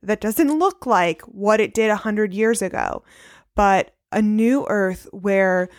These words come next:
we can live more harmoniously with our environment instead of fighting against it and clawing at it and sucking it dry. We can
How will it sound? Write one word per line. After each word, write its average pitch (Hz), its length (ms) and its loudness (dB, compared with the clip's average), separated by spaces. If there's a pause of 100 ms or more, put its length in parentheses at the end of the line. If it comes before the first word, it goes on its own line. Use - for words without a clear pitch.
(220)
we 214 160 0
can 202 420 -2
live 208 320 2
more 190 440 2
harmoniously 196 1000 -2
with 190 460 -4
our 190 200 -4
environment 202 680 0
instead 196 360 -4
of 185 120 0 (160)
fighting 233 380 2
against 190 540 -2
it 160 240 -4 (320)
and 226 200 -6
clawing 220 760 0
at 165 180 2
it 156 200 0
and 208 140 -2
sucking - 580 -2
it 185 120 -8
dry. 214 440 0 (360)
We 214 140 0
can 214 880 0